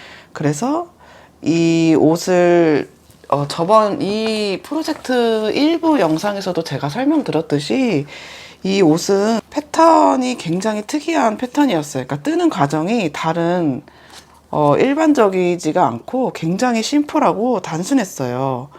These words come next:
네, 그래서 지금, 어, 간단하게 다시,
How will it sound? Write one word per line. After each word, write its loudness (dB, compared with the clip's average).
네, -4
그래서 -4
지금, -4
어, -6
간단하게 -2
다시, -2